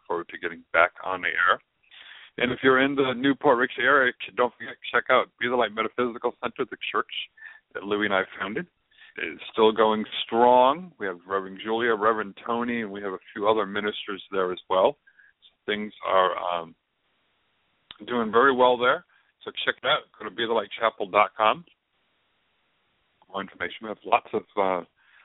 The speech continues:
lots of events coming up over there. And if you're in the Tampa area, don't forget this Saturday, I'm gonna be back in town. Tampa's having their first gay pride in, like, eleven years. So it's gonna be a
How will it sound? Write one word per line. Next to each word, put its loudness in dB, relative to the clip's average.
lots -2
of -2
events -2
coming -6
up -4
over 0
there. 2
And 0
if -2
you're 0
in -2
the 2
Tampa 2
area, 6
don't -4
forget -2
this -2
Saturday, 4
I'm -4
gonna -6
be -12
back 2
in -10
town. -6
Tampa's -6
having -4
their -6
first 0
gay -2
pride 0
in, -10
like, -18
eleven -6
years. -8
So -16
it's -20
gonna -10
be -8
a -8